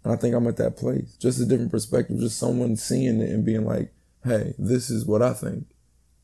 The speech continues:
But that's the thing. Then I get to a place where I feel like I don't need that. Like, why should I need that?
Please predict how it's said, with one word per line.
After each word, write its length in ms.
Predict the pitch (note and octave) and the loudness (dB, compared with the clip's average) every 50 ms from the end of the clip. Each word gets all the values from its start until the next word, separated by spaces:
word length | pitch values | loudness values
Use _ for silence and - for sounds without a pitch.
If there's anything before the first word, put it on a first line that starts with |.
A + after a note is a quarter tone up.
| _ _ | _ _
But 220 | - - A#2+ A2+ | -8 -2 2 4
that's 160 | A2 C3+ B2 | 4 6 4
the 80 | G#2+ - | 4 0
thing. 260 | - C3+ C3+ A#2 G#2+ | 2 2 4 6 6
Then 120 | A2 B2+ C3 | 6 6 8
I 60 | B2+ | 6
get 120 | B2 A2+ | 6 6
to 80 | G#2 A2+ | 6 6
a 20 | |
place 220 | - A#2 A2+ A2 A2 | 4 4 4 4 4
where 120 | A2 G#2+ | 4 2
I 60 | G#2 | 2
feel 180 | - - A#2+ A#2+ | 2 4 4 4
like 120 | A#2+ A2 | 6 6
I 80 | A2 A2+ | 6 6
don't 180 | A2+ A2+ G#2+ | 6 4 4
need 240 | G#2+ A2 A2+ A2+ - | 6 6 6 6 4
that. 160 | - - - | 2 -2 -2
Like, 140 | - A#2 A2 | 0 2 2
why 320 | G2+ G#2 A2 G#2+ A#2 A#2+ A#2 | 4 4 6 6 6 4 4
should 260 | A2 - A#2 A#2 A#2 | 2 4 4 6 6
I 100 | G#2+ G#2+ | 6 6
need 300 | G#2+ A2 A2+ A2+ A2 - | 6 6 6 4 4 2
that? 240 | - - - - | 0 -2 -4 -4